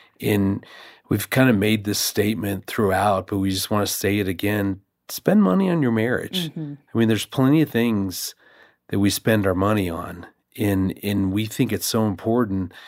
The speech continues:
Speaker 1: to go out and have a dinner, to, to go see a, a show at a theater, to whatever. I mean, fill in the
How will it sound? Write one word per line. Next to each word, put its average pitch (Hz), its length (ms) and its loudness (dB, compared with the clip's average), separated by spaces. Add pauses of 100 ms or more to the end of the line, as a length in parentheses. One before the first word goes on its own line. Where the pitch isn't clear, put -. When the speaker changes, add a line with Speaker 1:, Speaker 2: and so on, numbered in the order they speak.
(300)
Speaker 1:
to 110 240 0
go 117 320 6
out 101 260 2
and 98 100 -6
have 98 280 -4
a 92 160 -4
dinner, 104 840 -2
to, 101 360 -2
to - 260 -4
go 117 300 4
see 107 340 -2
a, 98 160 -2 (180)
a 87 80 -8 (140)
show 101 420 4
at 92 80 -2
a 90 60 -6
theater, 95 580 -2
to 104 320 0
whatever. 151 540 2
I 90 40 -4
mean, 95 180 -4
fill 135 240 2
in 147 60 4
the 139 80 4